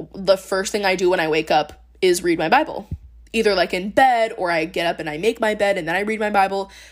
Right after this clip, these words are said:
but that is, like, my number one high priority task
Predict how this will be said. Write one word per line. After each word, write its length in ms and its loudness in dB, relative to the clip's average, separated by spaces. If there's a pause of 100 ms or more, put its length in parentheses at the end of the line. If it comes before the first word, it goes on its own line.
(120)
but 120 -4
that 120 4
is, 160 0
like, 160 -2
my 220 -2
number 340 -4
one 500 -4 (360)
high 260 -2
priority 840 -6 (320)
task 500 -2